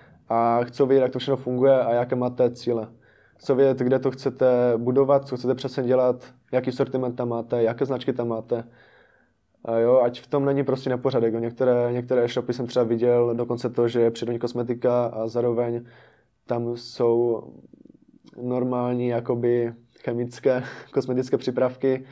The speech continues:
eh, což mi, což si myslím, že to je špatně tady tohle. A tohle jim třeba, proto se vás ptají, protože tohle by jim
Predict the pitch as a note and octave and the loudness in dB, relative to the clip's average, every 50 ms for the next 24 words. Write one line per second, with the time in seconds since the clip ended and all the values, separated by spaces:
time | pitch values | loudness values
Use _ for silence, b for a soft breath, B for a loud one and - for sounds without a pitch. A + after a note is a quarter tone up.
0 | B B B B B B B _ - - - - A2 A2+ A2+ A2+ A2+ A2+ A2+ A#2 | B B B B B B B _ -20 -14 -10 -6 -4 -4 -2 -2 -2 -4 -6 -6
1 | - - B2 B2 C3 B2+ B2 B2 C3 C3 C3 - C3 C3 B2+ C3+ B2+ B2 B2+ B2 | -6 -6 -4 -2 -2 -4 -2 -2 -2 -2 -2 -2 -4 -4 -2 -2 -2 -2 -2 -2
2 | - A#2+ A#2+ A#2+ A2+ A2 G#2 - A2 G#2+ G#2+ G#2 - A2+ A#2+ - C3+ C#3 C#3 C3+ | -2 -4 -4 -4 -4 -4 -4 -4 -6 -6 -6 -6 -6 -6 -2 0 2 2 2 0
3 | C3 - D3 B2+ B2+ C3 C3 B2+ C3 B B B B B _ _ _ _ _ _ | 0 -2 0 2 4 4 2 2 -2 B B B B B _ _ _ _ _ _
4 | - C3 C#3 C#3 C#3 C#3 C#3+ C#3+ C#3+ - - - B2+ B2 C3 C#3 C3 C3 B2 B2 | -4 0 0 0 0 2 2 0 0 0 -2 0 2 4 4 2 2 0 0 0
5 | C3+ B2 B2+ B2 B2+ B2 B2 B2 B2 A#2+ | 0 0 0 2 2 2 2 0 0 -2